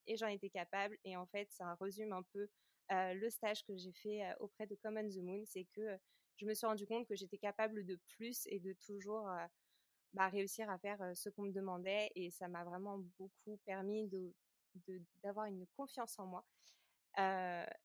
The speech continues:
et avec, heu, l'équipe aussi, en fait, de pouvoir gérer, heu, et tout le temps être en communication, avancer ensemble.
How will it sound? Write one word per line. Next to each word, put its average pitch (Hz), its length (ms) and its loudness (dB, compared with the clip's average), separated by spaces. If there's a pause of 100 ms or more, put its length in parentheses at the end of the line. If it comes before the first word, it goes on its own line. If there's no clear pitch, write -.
et 233 180 6
avec, 208 340 4
heu, 190 120 2
l'équipe 208 440 -2
aussi, 220 300 -2
en 196 60 -2
fait, 208 160 0
de 190 100 -4
pouvoir 180 360 -4
gérer, 202 640 -2
heu, 170 200 0 (180)
et 196 340 -2
tout 233 80 -6
le 226 60 -6
temps 220 100 2
être 214 200 -2
en 190 80 -4
communication, 214 760 -2
avancer 196 380 0
ensemble. 190 460 -4